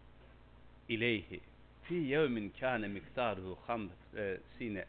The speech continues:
elfe sene." Böyle şöyle bir düşünün. Bakın, onların algıları üzerinden. Bir kral herhangi bir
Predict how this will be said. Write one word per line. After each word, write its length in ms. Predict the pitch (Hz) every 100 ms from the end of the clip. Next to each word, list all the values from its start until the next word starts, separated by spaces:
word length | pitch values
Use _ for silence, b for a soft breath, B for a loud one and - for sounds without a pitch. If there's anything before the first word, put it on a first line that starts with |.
| -
elfe 380 | 120 107 - 101 -
sene." 240 | 104 78 - - B B B B B - -
Böyle 340 | 170 151 104 92 - - 185
şöyle 840 | 208 165 139 123 113 98 123 104
bir 280 | 117 113 92 -
düşünün. 460 | 113 - 127 104 78 - - - - - - -
Bakın, 220 | 101 90 - - - - - - - - - - - -
onların 440 | 117 117 117 120 -
algıları 460 | 110 107 113 113 113
üzerinden. 520 | 95 101 85 80 82 - - B B B B B B B B B - - -
Bir 360 | 160 175 151 135 - - - -
kral 380 | - 135 107 107 117 - - - - - - - - - - - - - B B B B -
herhangi 580 | 113 117 123 156 131 113
bir 280 | 120 117